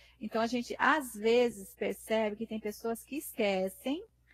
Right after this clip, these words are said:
e pegam o celular com as luvas. Então, aí você tem que saber que você pode estar levando contaminação pra sua casa, né, pros seus filhos, se você não tomar esses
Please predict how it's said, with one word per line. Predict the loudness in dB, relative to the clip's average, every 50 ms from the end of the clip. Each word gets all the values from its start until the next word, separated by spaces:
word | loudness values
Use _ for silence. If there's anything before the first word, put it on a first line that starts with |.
| _ -4
e | -4 -2
pegam | 0 2 2 2 2 0 -2 -4 -4
o | -6
celular | -4 -2 -2 0 0 0 -2 -2 -2 -2 -2 -2 -4
com | -6 -8 -8 -6
as | -6 -6 -6
luvas. | -6 -6 -6 -8 -8 -10 -10 -10 -10 -12 -18 -16 -12
Então, | -10 -6 -4 -2 -2 0
aí | 0 0 0 -2 -2 -4
você | -6 -6 -6
tem | -6 -4 -6 -6
que | -6 _ -12
saber | -4 -2 -2 -2 -2 -2 -4 -4 -4 -6 _ _ _
que | -12 -10
você | -8 -8 -6 -6 -6
pode | -8 -6 -10 -10 -10 -12
estar | -14 -12 -10
levando | -10 -10 -10 -10 -10 -10 -10 -12
contaminação | -14 -14 -12 -10 -10 -8 -8 -10 -10 -10 -10 -12
pra | -12 -12 -20 -20
sua | -12 -8 -8 -8
casa, | -6 -2 -2 0 0 0 0 -2 -4 -4 -6 -6 _ -14 -20 -20 _ -8
né, | -4 -2 0 0 0 -2
pros | -4 -10 -18 -16
seus | -16 -16 -16 -12
filhos, | -8 -6 -4 -4 -4 -4 -6 -6 -8 -8 -10 -12 -16 _ _ _
se | -10 -8 -6
você | -2 -2 -2 -4 -4 -6 -4 -4 -4
não | -4 -4
tomar | -4 -4 -2 0 0 -2 -2
esses | -4 -6 -10 -16 -16